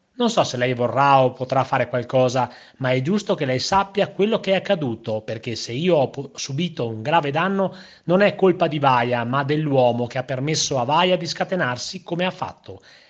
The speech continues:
e nessuno si assume la responsabilità per i propri errori." Grazie a chi? Quasi quattro anni dopo Vaia, Maria Darman rimane ancora in attesa dei lavori e di una risposta e ipotizza di scrivere al Presidente della Repubblica.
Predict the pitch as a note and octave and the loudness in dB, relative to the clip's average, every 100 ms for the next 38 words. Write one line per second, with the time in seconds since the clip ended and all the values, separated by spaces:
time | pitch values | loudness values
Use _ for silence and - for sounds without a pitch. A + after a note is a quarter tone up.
0 | _ B2 A#2+ - F#3+ A3+ A#3+ - D#3+ C3+ | _ -8 -6 -4 -2 -2 -4 -6 -4 -4
1 | - F#3+ D#3 C#3 C3+ - C#3 D3+ F3 G3+ | -4 -2 -2 -2 -4 -6 -4 -2 -4 -4
2 | G2 - - D#3+ E3 D3 E3+ D#3+ A#2 F2 | -8 -14 -6 -2 0 2 2 2 0 -4
3 | D#2+ _ _ _ _ _ _ _ _ _ | -14 _ _ _ _ _ _ _ _ _
4 | _ _ D#3+ F3+ - E3 C3+ G3 A#3+ - | _ _ 2 2 2 -2 -2 -6 -8 -10
5 | _ _ _ _ _ _ _ _ E3 F3+ | _ _ _ _ _ _ _ _ 6 6
6 | D#3+ D#3+ D#3+ D3+ C#3+ C3+ C#3 B2 B2 A#2+ | 4 2 2 2 2 2 2 0 0 2
7 | C#3 D#3+ F3 F#3+ C#3+ E3 F#3+ E3 E3+ F3+ | 6 6 6 2 0 2 4 6 6 4
8 | F3 D3+ C3+ D#3+ D#3+ C#3 C#3 D#3+ D3+ C3+ | 2 -2 0 2 2 0 2 2 2 -2
9 | C3+ C#3 C3 C3 C3 D3 D#3 D3+ C#3 B2 | -2 -2 -2 -2 0 4 4 4 2 0
10 | B2+ B2 A2+ - D3+ C3+ B2+ - B2+ - | -2 -2 -4 2 6 6 6 -2 -4 -6
11 | - - D3 D3 E3 G#3 G#3 F#3 C#3+ - | -20 -4 -2 0 -2 -2 0 0 0 -2
12 | E3+ F#3+ F3+ E3 D#3+ D3+ D#3+ B2 A#2+ D#3+ | -2 0 2 0 -2 -6 -4 -4 -4 -2
13 | E3 D#3+ A#2 F#2 G2 G2 | -2 -2 -4 -8 -12 -16